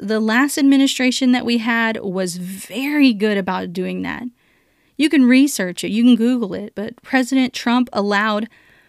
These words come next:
pastors and, and religious leaders and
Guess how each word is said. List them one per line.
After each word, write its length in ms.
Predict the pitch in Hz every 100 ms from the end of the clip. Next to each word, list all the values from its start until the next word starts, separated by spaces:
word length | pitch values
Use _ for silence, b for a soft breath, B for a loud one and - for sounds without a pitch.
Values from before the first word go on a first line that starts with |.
| b -
pastors 920 | - 285 339 349 - - 202 190 180
and, 280 | 185 185 -
and 320 | - 202 190 185
religious 720 | 202 214 262 349 359 311 -
leaders 480 | 240 220 202 190 190
and 220 | 180